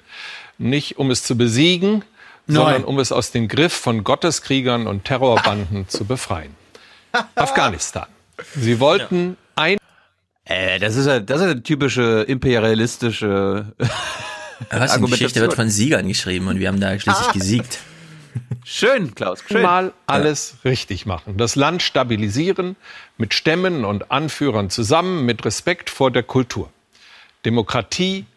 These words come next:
Speaker 1: eine Bahn brechen. Frauen und Kinder fördern, eine gesunde Wirtschaft aufbauen.
Speaker 2: Oh,
Speaker 3: Es ist die
Speaker 2: krass.
Speaker 3: schlechteste Moderation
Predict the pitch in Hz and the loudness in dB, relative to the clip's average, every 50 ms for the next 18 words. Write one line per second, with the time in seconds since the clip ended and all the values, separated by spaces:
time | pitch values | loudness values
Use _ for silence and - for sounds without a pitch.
0 | _ _ _ - 139 151 156 147 131 139 165 170 160 156 151 131 101 87 71 - | _ _ _ -6 -4 -2 -2 0 0 2 2 4 2 2 2 0 -2 -4 -6 -8
1 | - - _ _ _ _ _ _ _ _ _ - - - 135 135 147 156 165 165 | -12 -18 _ _ _ _ _ _ _ _ _ -16 -6 -2 2 4 4 4 4 2
2 | 165 151 135 - 127 127 120 - - 170 160 123 87 78 - - 85 92 92 101 | 0 -2 -4 -4 -4 -4 -2 0 0 0 2 0 -2 -2 -4 -6 -6 -4 -4 -4
3 | 110 120 120 131 131 120 127 117 123 170 196 202 175 147 120 143 170 - - 135 | -2 0 0 0 2 2 2 4 4 4 4 4 4 2 2 2 0 0 0 -2
4 | 107 95 - - - 110 110 - - 113 104 101 95 90 - - - - - _ | -2 -2 -4 -2 -2 -2 -2 0 0 0 0 0 -2 -4 -6 -12 -18 -20 -20 _
5 | _ _ _ _ _ _ _ _ _ _ _ _ _ _ - - - - - _ | _ _ _ _ _ _ _ _ _ _ _ _ _ _ -20 -20 -20 -20 -14 _
6 | - 120 110 104 117 120 - 147 135 123 - 113 107 - - 104 101 107 - 110 | -4 0 2 2 2 2 2 0 -2 -2 0 -2 -2 0 0 0 0 0 -2 -6
7 | - - 98 95 95 92 87 92 - - 90 90 95 95 90 | -6 -4 -4 -4 -2 -2 -4 -4 -4 -4 -4 -4 -4 -4 -6